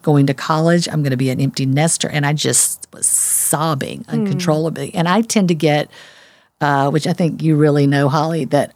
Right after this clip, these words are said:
Speaker 1: I tend to go into my, like, hole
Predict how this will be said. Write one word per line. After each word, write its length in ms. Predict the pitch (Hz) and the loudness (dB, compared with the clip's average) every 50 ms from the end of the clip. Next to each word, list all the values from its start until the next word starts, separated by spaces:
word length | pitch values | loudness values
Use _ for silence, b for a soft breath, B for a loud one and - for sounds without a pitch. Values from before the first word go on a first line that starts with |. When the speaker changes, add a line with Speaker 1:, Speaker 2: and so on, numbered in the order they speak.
| - - | -8 -8
Speaker 1:
I 80 | 139 143 | -4 -4
tend 300 | - - - 202 208 202 | -2 0 2 2 4 4
to 80 | 220 | 4
go 180 | 160 175 156 160 | 4 2 2 2
into 280 | - 156 156 160 - 180 | 2 2 2 2 2 2
my, 400 | 156 147 143 135 135 131 135 - - - _ - _ - - _ - | 4 4 4 4 2 0 -2 -6 -10 -16 _ -20 _ -20 -20 _ -8
like, 280 | - 151 156 - - - | -4 -4 -4 -4 -4 -8
hole 480 | - - 139 143 147 156 175 208 226 | -4 0 2 4 4 4 2 2 -2